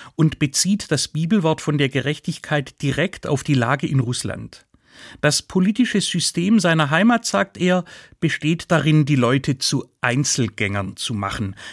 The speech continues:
ihnen Angst einzujagen, indem man sagt: „Du bist allein.“ Weil er aber daran glaubt, dass Gerechtigkeit satt macht,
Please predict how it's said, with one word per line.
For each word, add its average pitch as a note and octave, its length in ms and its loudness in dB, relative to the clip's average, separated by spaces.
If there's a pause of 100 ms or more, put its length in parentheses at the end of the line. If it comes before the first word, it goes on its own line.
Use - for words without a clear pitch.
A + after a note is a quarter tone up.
ihnen C#3+ 460 4
Angst - 560 0
einzujagen, G2+ 960 -2
indem D3 280 0
man D#3+ 140 2
sagt: D#3+ 500 -2 (440)
„Du A#2+ 100 -2
bist C3+ 400 -4
allein.“ G#2 560 -2 (1040)
Weil D3+ 440 2
er G3 280 0
aber C3+ 200 0
daran B2+ 280 0
glaubt, D3 500 -4
dass - 280 -2
Gerechtigkeit B2+ 960 -4
satt - 360 -4
macht, - 460 -10